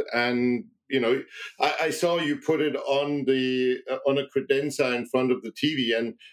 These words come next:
it looked right at home there. So good job on the design of, of the product. And that becomes more and more important, right? Nobody wants to have a, a, a trash can standing around.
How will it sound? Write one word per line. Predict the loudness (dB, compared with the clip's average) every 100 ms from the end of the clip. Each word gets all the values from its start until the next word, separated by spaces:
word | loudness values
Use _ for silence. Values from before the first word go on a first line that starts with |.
| _
it | -6 0
looked | 0 2
right | 2 2 0
at | -4 0
home | 2 2 2
there. | 0 -2 -4
So | -2 -2 0 0 0 -2 -2
good | -4 0
job | 0 0 0 -2
on | 0
the | 0 0 2 0 -2 _
design | -4 -2 0 0 0 -2 -6 -14 _ _ _
of, | 2 2 -2
of | -4 -4
the | -8
product. | -4 0 0 -2 -2
And | 0
that | 0 0
becomes | -2 -2 -4 -2
more | 0 0 0
and | 0
more | 0 0 0
important, | -4 0 2 2 -6 -6 2
right? | 2 0 _ -20 -20 _ -4
Nobody | 0 2 2
wants | 0 -2 0
to | 0
have | 2 0 0
a, |
a, | 0 0 0 -2 -2 -4
a | -2
trash | 0 0 -2 -2
can | 0 0 -2
standing | 0 0 0 -2 -4
around. | 2 2 0 -4